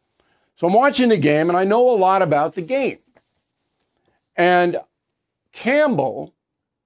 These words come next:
had two opportunities to kick field goals. Those are three points. Kick it through the uprights.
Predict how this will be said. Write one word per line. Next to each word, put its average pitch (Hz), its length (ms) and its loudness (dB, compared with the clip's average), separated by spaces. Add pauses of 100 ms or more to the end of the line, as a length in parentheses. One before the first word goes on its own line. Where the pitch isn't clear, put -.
(240)
had 170 240 -2
two 269 240 -2
opportunities 185 1000 -2
to - 80 -16
kick - 300 -10
field 220 480 -4
goals. 113 400 -14
Those 127 220 -6
are 120 60 -20
three 180 300 -4
points. - 600 -14 (400)
Kick 151 200 -4
it 156 120 -6
through 156 180 -2
the 139 120 0
uprights. - 580 -8